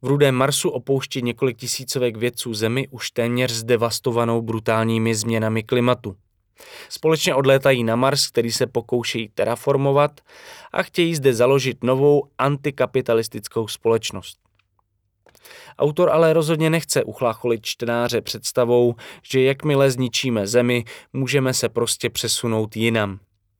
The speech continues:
Detailně vysvětluje, jak složité je přetvořit nehostinný Mars v místo vhodné pro život.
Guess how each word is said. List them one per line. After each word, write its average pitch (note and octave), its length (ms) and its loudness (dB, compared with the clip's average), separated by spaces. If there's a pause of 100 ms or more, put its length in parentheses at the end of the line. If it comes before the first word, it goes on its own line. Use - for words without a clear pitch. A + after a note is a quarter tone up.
(400)
Detailně D3+ 840 2
vysvětluje, C3+ 680 0
jak A2 200 0
složité B2+ 540 -2
je B2 120 2
přetvořit B2+ 640 -4
nehostinný A#2+ 680 -2
Mars A2 500 -2
v A2+ 160 -12
místo A#2 420 0
vhodné A2+ 480 -4
pro A#2 160 0
život. A#2 360 2